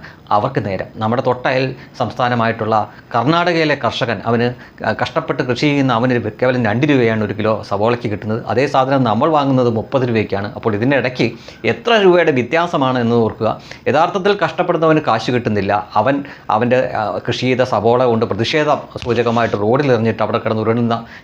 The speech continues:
ചിത്രങ്ങളും മറ്റുമൊക്കെ അവിടങ്ങളിലുണ്ട്. പക്ഷേ നമ്മുടെ മാധ്യമങ്ങൾ അത് കാണില്ല.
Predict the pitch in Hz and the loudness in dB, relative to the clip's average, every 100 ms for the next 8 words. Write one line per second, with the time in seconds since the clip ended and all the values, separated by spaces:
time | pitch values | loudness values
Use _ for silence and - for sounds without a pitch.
0 | - 123 156 160 139 117 - 107 101 - | -6 0 2 2 2 2 0 0 -2 -6
1 | - - 165 247 262 185 120 104 113 95 | -8 -2 2 4 4 4 2 0 0 -2
2 | 95 - 123 160 208 127 107 113 110 101 | -4 -4 -2 0 0 0 0 0 0 2
3 | 117 98 120 92 90 | 0 0 0 0 -4